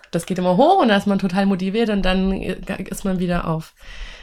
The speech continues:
minus einhundert von der Motivation und hat da so gar keinen Bock drauf und weiß überhaupt nicht mehr, warum man sich diesen ganzen Schmerz eigentlich antut.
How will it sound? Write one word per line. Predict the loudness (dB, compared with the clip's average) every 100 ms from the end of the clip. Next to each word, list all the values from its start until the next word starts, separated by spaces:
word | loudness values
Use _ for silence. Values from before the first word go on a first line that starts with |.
| -16 0
minus | 2 4 2
einhundert | 0 2 4 2
von | 0 2
der | 2
Motivation | 0 0 -2 -2 -2 0
und | 0
hat | 0
da | -2
so | -2
gar | -2 -2
keinen | 0
Bock | -2 -2
drauf | -2 0
und | 0
weiß | 0
überhaupt | 0 -2 -2
nicht | -4 -2
mehr, | 0
warum | 2 4 6
man | 6
sich | 2 0
diesen | 0 0 0
ganzen | 0 2 2 2
Schmerz | 2 2 2 2 0
eigentlich | -2 -2 -2 2
antut. | 2 4 0